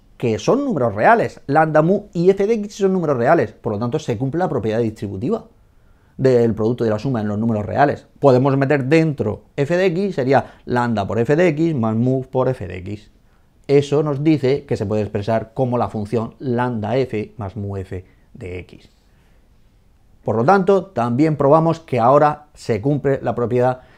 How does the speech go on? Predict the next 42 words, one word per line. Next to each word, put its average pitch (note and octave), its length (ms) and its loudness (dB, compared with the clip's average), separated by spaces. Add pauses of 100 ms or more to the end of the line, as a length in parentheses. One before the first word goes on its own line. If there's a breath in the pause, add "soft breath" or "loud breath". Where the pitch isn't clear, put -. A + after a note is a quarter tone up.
(180 soft breath)
del A#2+ 340 4
escalar A2 600 2 (100)
por G#2+ 180 2
la G2+ 140 -4
función, G#2 560 -2 (540 soft breath)
en A#2+ 120 0
este A#2+ 140 0
caso G#2+ 240 -4
distributiva. F#2 600 -8 (400 soft breath)
¿Qué C#4 120 8
nos C#4+ 160 6
quedaría? A#3+ 680 10
Nos D#3 160 6
quedaría D3 320 8
una A#2 200 0
sola F#2 220 -6
ya. F#2+ 200 -8 (320)
Nos C#3 160 -2
quedaría C#3+ 300 4
probar E3 420 4 (300)
que C#3+ 420 2 (240)
el C#3+ 220 4
escalar C3+ 720 2 (800)
unidad, D#3+ 540 4
lo D#3+ 100 -2
que A#2+ 60 0
llamamos C#3+ 320 -2
la C#3 200 6
unidad B2+ 400 4
en A2 80 -2
el A2 160 -2
cuerpo, D#3+ 480 2 (340)
también D3 560 4
es, E3 200 -2
en C3 80 0
este C#3+ 220 -2
caso, D3 460 -2
la A#2 100 0
unidad A2 300 2
en C3 60 0
el B2+ 100 -2
cuerpo, A#2 380 -2